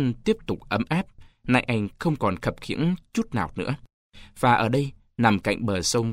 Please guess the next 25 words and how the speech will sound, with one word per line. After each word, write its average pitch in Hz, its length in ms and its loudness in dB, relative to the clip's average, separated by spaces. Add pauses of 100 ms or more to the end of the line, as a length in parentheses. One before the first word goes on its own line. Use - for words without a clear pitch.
qua 107 300 2
suốt - 300 -2
những 190 140 -2
ngày 107 180 0
xuân 160 240 -2
dài, 92 340 -2 (300)
ngắm 160 200 4
nhìn 104 240 0
dòng 98 300 -2
nước 190 200 -2
chảy, 90 260 -2 (260)
lững 147 260 2
lờ 104 300 2
lắng 107 220 -2
nghe 147 160 0
tiếng 127 240 -2
chim 139 280 2
hót 170 200 -2 (300)
và 117 160 2
tiếng 170 180 2
rầm 104 280 0
rì 98 200 0
của - 140 -6
thiên 143 220 -2
nhiên, 127 220 -2